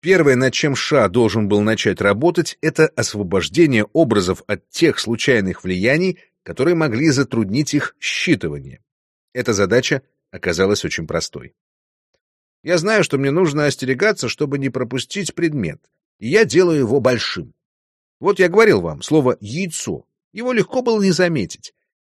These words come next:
и я делаю его большим, и прислоняю к стене дома, и лучше освещаю его фонарем — И теперь я уже не ставлю вещей в темном проходе. Пусть там будет свет,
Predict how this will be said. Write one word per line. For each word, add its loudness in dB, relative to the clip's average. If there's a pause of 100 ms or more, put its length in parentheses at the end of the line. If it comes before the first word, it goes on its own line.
и -10
я 2
делаю 2
его 0
большим, -2 (300)
и -14
прислоняю 0
к -6
стене -2
дома, -2 (260)
и -6
лучше 0
освещаю 4
его 4
фонарем — -2 (320)
И -18
теперь -4
я 4
уже 2
не 0
ставлю 2
вещей -2
в -6
темном -2
проходе. -4 (240)
Пусть -8
там 2
будет -2
свет, -4